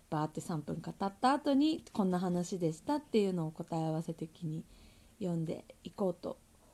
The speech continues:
思うので、よろしくお願いします。ということで、チャレンジ。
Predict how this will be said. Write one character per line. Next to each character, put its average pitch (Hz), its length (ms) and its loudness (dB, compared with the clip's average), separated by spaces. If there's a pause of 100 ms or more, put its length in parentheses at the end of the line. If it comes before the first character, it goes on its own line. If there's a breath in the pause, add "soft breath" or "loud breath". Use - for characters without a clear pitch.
(180)
思 202 280 2
う 196 40 2
の 185 140 0
で、 262 240 2
よ 180 100 -2
ろ 208 100 -2
し - 100 -6
く - 220 -2 (120)
お 185 140 -6
願 190 300 -2
い 190 60 -4
し 196 140 -6
ま 175 520 -2
す。 - 160 -14 (840 soft breath)
と 254 80 -6
い - 20 -4
う - 20 -4
こ 247 120 -8
と 214 120 -4
で、 240 140 0 (640 soft breath)
チ 269 100 2
ャ 254 40 6
レ 247 420 6
ン 196 100 0
ジ。 170 160 -8